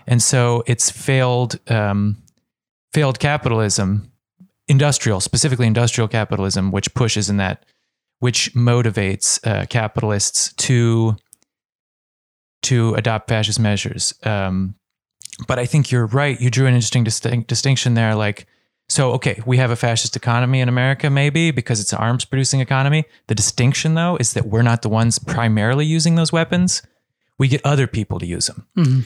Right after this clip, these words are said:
Speaker 1: And we say, "We'll give you aid," which is to say we create some currency by en-, by entering a larger number in your balance in the central bank, the, the Federal Reserve. If you just take that, take that money, that aid that we give you,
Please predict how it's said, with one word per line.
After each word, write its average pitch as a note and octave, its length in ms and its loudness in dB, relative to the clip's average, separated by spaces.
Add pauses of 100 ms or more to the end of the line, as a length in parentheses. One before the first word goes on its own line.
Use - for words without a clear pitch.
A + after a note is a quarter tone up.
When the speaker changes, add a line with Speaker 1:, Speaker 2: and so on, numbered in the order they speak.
Speaker 1:
And A#2+ 140 2
we A#2+ 120 2
say, A#2+ 280 2
"We'll B2+ 160 2
give A#2+ 180 0
you B2+ 220 4
aid," A2+ 440 -2
which - 180 -6
is G#2 120 -2
to A2 80 -2
say G2+ 180 -2
we G#2 120 -2
create A2+ 300 -2
some B2 120 2
currency A#2 560 0 (460)
by G#2 160 -2
en-, A#2+ 280 0
by A2+ 200 -2
entering B2 440 2
a A2+ 60 0
larger A#2 320 0
number B2+ 520 2
in A2+ 140 2
your A2+ 400 0 (300)
balance A#2+ 480 0
in B2 60 2
the A#2+ 40 2
central A#2 320 0
bank, A#2 440 -2 (120)
the, G#2 260 -4 (680)
the G#2 60 -6
Federal A#2+ 260 2
Reserve. B2+ 440 0 (800)
If - 360 -2
you C3 200 4
just B2 360 0
take C3 220 0
that, A#2 260 0 (240)
take C3+ 180 0
that A#2 160 2
money, A#2+ 300 4
that A2+ 180 0
aid A#2 240 2
that G#2+ 80 -2
we A2+ 80 0
give A2 220 -2
you, A2+ 220 0